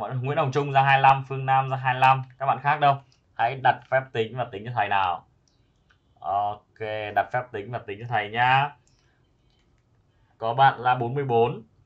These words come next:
Ừm. Có bạn ra hai mươi lăm. Ừm. Rồi, bây giờ chúng ta sẽ thấy này.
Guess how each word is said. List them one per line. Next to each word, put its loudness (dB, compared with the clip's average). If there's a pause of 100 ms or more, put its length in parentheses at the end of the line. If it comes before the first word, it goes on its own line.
(160)
Ừm. -8 (540)
Có -8
bạn 0
ra 4
hai 2
mươi -4
lăm. 6 (680)
Ừm. -8 (300)
Rồi, 6
bây -4
giờ 4
chúng -18
ta 2
sẽ -8
thấy -2
này. 0